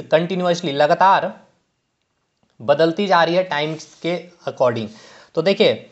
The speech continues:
ये जो वेलोसिटी, अब डिस्प्लेसमेंट टाइम का अगर आपको याद आ रहा है भाई, डिस्प्लेसमेंट टाइम का जो ग्राफ का जब हम स्लोप लेते हैं, स्लोप बोले तो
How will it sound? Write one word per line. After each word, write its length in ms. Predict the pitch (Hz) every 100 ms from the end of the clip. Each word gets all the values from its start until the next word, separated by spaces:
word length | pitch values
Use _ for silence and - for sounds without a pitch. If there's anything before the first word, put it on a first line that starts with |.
| _ -
ये 160 | 139 180
जो 140 | 214
वेलोसिटी, 640 | 185 185 185 185 170 175 -
अब 220 | - - -
डिस्प्लेसमेंट 720 | 139 151 - 175 180 214 220
टाइम 280 | 190 190 202
का 180 | 208 202
अगर 240 | 180 185
आपको 240 | 185 185 185
याद 260 | 170 180
आ 140 | 170 170
रहा 260 | 165 156
है 180 | 156 165
भाई, 280 | 151 139 117
डिस्प्लेसमेंट 600 | 135 143 160 151 175 185 180
टाइम 400 | 151 165 165 147
का 180 | 160 160
जो 160 | 151
ग्राफ 340 | 151 143 151 151
का 60 |
जब 160 | 156 160
हम 120 | 160
स्लोप 400 | 151 - 151 170
लेते 260 | 156 139 160
हैं, 220 | 143 117
स्लोप 340 | - 139 165
बोले 260 | 156 151 160
तो 380 | 160 202 214